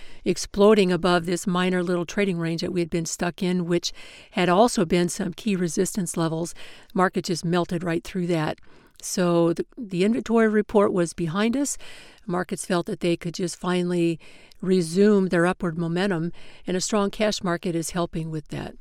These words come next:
So an impressive day where feeders were up, you know, five dollars at one point. They settled up around the four mark.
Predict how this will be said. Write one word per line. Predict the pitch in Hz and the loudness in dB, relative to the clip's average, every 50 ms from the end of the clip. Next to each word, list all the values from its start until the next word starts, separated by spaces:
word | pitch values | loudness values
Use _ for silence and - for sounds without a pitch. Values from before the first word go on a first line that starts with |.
| - - - - - - | -20 -20 -20 -20 -16 -14
So | - - 196 | -10 -6 -4
an | 180 | -4
impressive | 180 175 - - 302 277 - - 220 170 | -4 -2 2 2 2 2 2 -4 -4 2
day | - 202 196 180 160 170 | 2 4 4 4 4 2
where | - 170 165 165 | 0 -2 -4 -6
feeders | - - 220 214 196 185 180 170 | -4 -4 -2 0 0 0 -2 -2
were | 180 175 175 | -2 -2 0
up, | 170 170 - - - - | 0 -2 -4 -8 -14 -10
you | 175 | -10
know, | 156 160 | -10 -10
five | 143 - - - 185 196 - | -10 -6 -4 0 0 0 0
dollars | 196 160 151 156 160 - | 0 -2 -2 -2 -4 -4
at | 175 160 | -6 -6
one | 165 175 175 | -4 -6 -6
point. | 170 - - 175 160 160 165 - - - - - - - - - | -6 -6 -6 -4 -4 -4 -6 -8 -12 -18 -18 -20 -20 -20 -14 -8
They | - 156 | -6 -6
settled | 151 - - 214 208 202 185 170 185 | -4 -2 2 2 2 2 2 0 0
up | 175 170 - | -2 -2 -4
around | 180 165 170 170 165 170 | -4 -4 -2 -2 -2 -4
the | 160 160 | -4 -6
four | 147 - - - 220 214 202 185 | -10 -10 -6 -2 0 0 0 0
mark. | 185 180 165 160 160 - - | 0 -2 -2 -2 -4 -4 -6